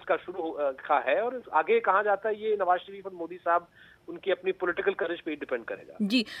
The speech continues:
Speaker 2: political courage पे depend करेगा, लेकिन सार्क देशों का जो सम्मेलन होने वाला है, अब उसके लिए मोदी जो है पाकिस्तान जाएंगे और पन्द्रह साल बाद किसी भी भारत के प्रधानमंत्री की ये पाकिस्तान यात्रा होगी, तो ऐसे में ये यात्रा कितनी अहम हो जाती है, सिद्धार्थ?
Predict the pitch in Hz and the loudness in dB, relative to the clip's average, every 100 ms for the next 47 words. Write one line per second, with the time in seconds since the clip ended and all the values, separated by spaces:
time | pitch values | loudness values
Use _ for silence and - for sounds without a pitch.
0 | - 262 247 285 320 302 247 277 - 302 | 2 4 4 4 4 6 6 6 4 2
1 | 233 226 240 240 254 233 240 285 277 311 | 2 4 4 6 6 4 4 2 2 2
2 | 302 - 220 - 254 277 320 285 226 233 | 2 0 -2 4 6 8 6 4 4 4
3 | 185 269 226 247 226 214 220 247 240 220 | 2 2 2 2 4 6 8 8 8 6
4 | 214 214 202 185 196 190 190 185 202 - | 6 6 6 4 2 2 2 2 -2 0
5 | 214 196 - - - 196 190 185 202 190 | 2 2 -2 -6 0 2 4 4 2 2
6 | 185 190 - 214 214 196 175 175 170 - | 0 -2 2 6 8 8 4 2 -2 -4
7 | - - - 196 190 202 208 240 254 233 | -14 -4 4 4 4 4 6 6 6 6
8 | 226 247 233 220 214 220 226 233 185 196 | 8 8 8 4 2 0 2 2 2 0
9 | 196 208 202 208 202 190 208 208 202 175 | 2 2 2 2 2 0 -2 -2 0 -2
10 | 180 - 220 262 240 185 196 196 190 175 | -4 2 6 8 8 6 4 2 2 0
11 | 220 - - - - 330 320 - _ - | -4 -8 -16 -6 0 2 2 -2 _ 2
12 | 262 269 359 277 185 180 - 220 294 302 | 4 6 6 6 4 2 -2 2 4 6
13 | 277 254 285 277 311 349 262 277 330 285 | 4 4 2 2 2 2 4 6 6 8
14 | 226 202 196 180 226 233 160 - | 6 6 4 2 4 4 2 -4